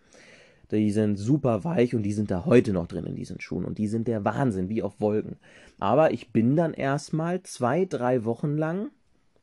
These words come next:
tatsächlich war es so lange, es ist Wahnsinn, wie ich das durchgehalten habe,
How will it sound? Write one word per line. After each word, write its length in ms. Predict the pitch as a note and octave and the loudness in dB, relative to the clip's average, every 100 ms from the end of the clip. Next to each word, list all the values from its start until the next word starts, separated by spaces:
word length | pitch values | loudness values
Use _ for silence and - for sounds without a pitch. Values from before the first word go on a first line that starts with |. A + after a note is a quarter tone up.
| _ | _
tatsächlich 460 | - A#2 B2+ B2+ A2 | -8 -4 -4 -4 -4
war 120 | G#2 | -4
es 100 | G#2 | -4
so 100 | G#2 | -4
lange, 380 | G#2 A2+ A2 G#2 | -4 -4 -6 -8
es 160 | - G#2 | -12 -14
ist 80 | - | -10
Wahnsinn, 340 | G2+ B2+ A2 | -6 -4 -4
wie 40 | G2+ | -4
ich 60 | |
das 120 | G2+ | -8
durchgehalten 460 | - A#2+ G2 G2+ G#2 | -8 -8 -8 -8 -8
habe, 240 | F#2+ F#2+ | -8 -8